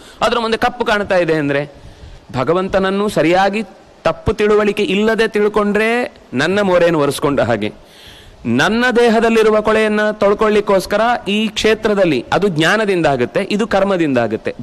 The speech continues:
ಭಗವಂತನ ತಿಳಿವು ಪ್ರ-, ಬಿಂಬ ಸ್ವಚ್ಛ ಆಗುದು ಜ್ಞಾನದಿಂದ, ಪ್ರತಿಬಿಂಬ ಸ್ವಚ್ಛ ಆಗುದು ಕರ್ಮದಿಂದ.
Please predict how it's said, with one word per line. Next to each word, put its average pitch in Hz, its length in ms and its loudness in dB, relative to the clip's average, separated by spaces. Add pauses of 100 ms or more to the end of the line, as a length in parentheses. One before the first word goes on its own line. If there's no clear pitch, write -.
ಭಗವಂತನ 208 500 0
ತಿಳಿವು 185 540 0 (800)
ಪ್ರ-, 139 280 0
ಬಿಂಬ 220 340 2
ಸ್ವಚ್ಛ 196 340 -2
ಆಗುದು 165 340 2
ಜ್ಞಾನದಿಂದ, 160 560 -2 (440)
ಪ್ರತಿಬಿಂಬ 247 480 2
ಸ್ವಚ್ಛ 208 300 -2
ಆಗುದು 160 240 0
ಕರ್ಮದಿಂದ. 120 520 0